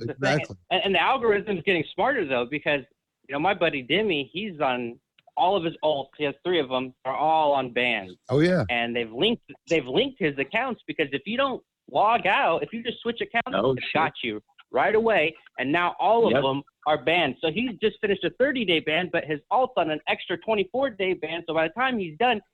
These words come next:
Speaker 1: he's gonna serve close to sixty days on a ban. And his was something about, uh, cracker, right? So I think of it, and I tell my wife, "What if we're having a conversation about actual crackers?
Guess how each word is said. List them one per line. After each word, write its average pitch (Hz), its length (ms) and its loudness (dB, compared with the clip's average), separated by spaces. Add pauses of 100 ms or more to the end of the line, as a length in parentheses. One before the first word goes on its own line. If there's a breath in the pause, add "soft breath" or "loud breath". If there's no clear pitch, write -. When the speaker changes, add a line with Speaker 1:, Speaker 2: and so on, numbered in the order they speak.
(120)
Speaker 1:
he's 170 140 -4
gonna 220 260 -2
serve 196 200 -2
close 190 140 2 (100)
to 165 120 -12
sixty 202 260 -4
days 226 340 0 (360)
on 165 140 2
a 165 40 4
ban. 208 380 0 (320)
And 160 240 2
his 285 300 0
was 247 120 0 (100)
something 226 300 -2
about, 165 300 2 (240)
uh, - 40 -14 (260)
cracker, 156 520 -4
right? 131 300 0 (340)
So 214 80 0
I 277 120 4
think 285 340 -2
of 190 100 2
it, 196 40 4
and 180 80 2
I 185 60 2
tell 226 180 -6
my 208 100 2
wife, 196 260 0
"What 302 240 0
if 392 140 -4 (200)
we're 233 140 2
having 247 220 0
a - 40 -2
conversation 240 600 -4
about 226 280 0
actual 247 340 -2
crackers? 269 540 -2